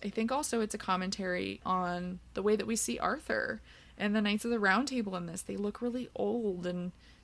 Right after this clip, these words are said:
decrepit. They don't look like the Knights of the Round Table that you think of who could,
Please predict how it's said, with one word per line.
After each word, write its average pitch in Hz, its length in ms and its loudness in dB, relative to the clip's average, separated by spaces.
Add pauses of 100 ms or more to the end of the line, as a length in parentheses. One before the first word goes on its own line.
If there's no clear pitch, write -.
(120)
decrepit. 180 680 -4
They 185 220 -4
don't 196 500 -2
look 185 520 -2 (260)
like 180 360 -2
the 180 100 0
Knights 185 400 -2
of 190 140 2
the 190 100 4
Round 185 320 4
Table 185 360 0
that 127 100 -2
you 185 100 -2
think 190 260 -2
of 175 260 0
who 180 100 0
could, - 200 0